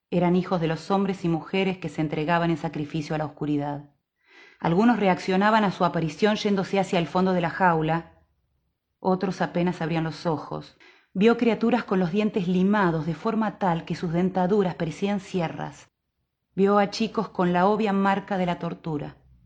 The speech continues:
en sus piernas, en sus espaldas, sus genitales. Olió la podredumbre de chicos que ya debían estar muertos. ¿Dejaban los cadáveres ahí para que el olor se les volviera familiar a los demás?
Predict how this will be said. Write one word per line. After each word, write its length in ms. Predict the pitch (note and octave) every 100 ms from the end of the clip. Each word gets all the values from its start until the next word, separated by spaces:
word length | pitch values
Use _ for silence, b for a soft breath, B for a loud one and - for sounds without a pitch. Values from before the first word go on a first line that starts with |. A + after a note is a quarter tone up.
| _ _ _
en 100 | -
sus 180 | E3 E3+
piernas, 580 | - G#3 G#3 G3 G3 F#3 - _ _ _ _ _ _ -
en 80 | D3
sus 180 | D3
espaldas, 760 | D#3 C#3+ F3+ F3+ E3+ E3 E3+ - _ _ _ _ _ _ _ _
sus 180 | - D3
genitales. 800 | D#3+ D3 D3 E3 E3 D#3 - - - - - - - _ -
Olió 300 | - F#3+ G3
la 160 | G#3 G#3+
podredumbre 640 | G#3 F#3 F3+ G#3+ A3+ A3+
de 160 | F#3 D#3+
chicos 340 | - G#3+ G#3+
que 100 | G3+
ya 160 | F3+ F#3+
debían 260 | F#3+ F#3 F3+
estar 260 | F3 E3
muertos. 720 | E3+ D#3+ C#3 C#3 C#3+ C#3+ - - _ _ _ -
¿Dejaban 400 | F3 G#3 A3 A3+
los 100 | F3
cadáveres 520 | E3 E3 F3+ F#3 F3+
ahí 180 | D#3+ F#3+
para 300 | G3 F3+ D#3
que 240 | E3 D3+
el 80 | D#3
olor 280 | D#3+ F3 F#3+
se 140 | G3+
les 100 | E3+
volviera 340 | D3+ D#3 F3 F3
familiar 420 | E3+ D#3 E3 F3
a 40 |
los 120 | E3
demás? 420 | C#3+ C#3 E3+ F3+